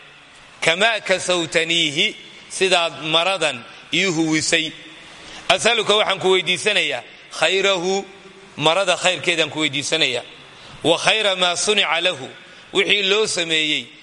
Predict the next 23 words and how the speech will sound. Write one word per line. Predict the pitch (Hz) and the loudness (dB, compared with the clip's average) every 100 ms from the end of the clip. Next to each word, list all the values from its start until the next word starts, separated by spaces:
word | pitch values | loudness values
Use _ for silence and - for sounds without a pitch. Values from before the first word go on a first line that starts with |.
| - - | -16 -2
khayrkii | 240 196 - 196 | 0 0 -2 0
baan | 170 | 0
ku | 147 | 0
weydiistay. | 160 147 143 - - - - - - - | -2 -2 -2 -6 -12 -18 -20 -20 -18 -6
Wa | - 165 | 2 2
acuudu | 165 214 190 | 4 0 0
bika, | 196 185 | 0 2
waxaan | 165 170 | 0 0
kaa | 175 196 | 0 2
magan | 190 196 | 0 0
galay, | 175 147 95 - - | 0 -2 -6 -18 -14
min | 143 160 | -6 -2
sharrihi, | - 196 170 165 | 0 0 0 0
sharkiisa, | 190 180 190 156 - 117 - - - | -2 -2 -2 -4 -6 -10 -14 -20 -2
wa | 151 | 0
sharri | 151 185 165 156 | 2 0 2 0
maa | 151 143 | 0 -2
sunica | - 165 156 131 139 | -4 -4 -2 0 0
lahu, | 147 127 123 - - - | -4 -4 -10 -12 -20 -8
iyo | 143 175 | -2 2
wixii | 196 175 185 | 2 2 0
loo | 170 202 | 0 0
sameeyey, | 196 165 156 156 165 170 | -2 -2 0 0 -2 -4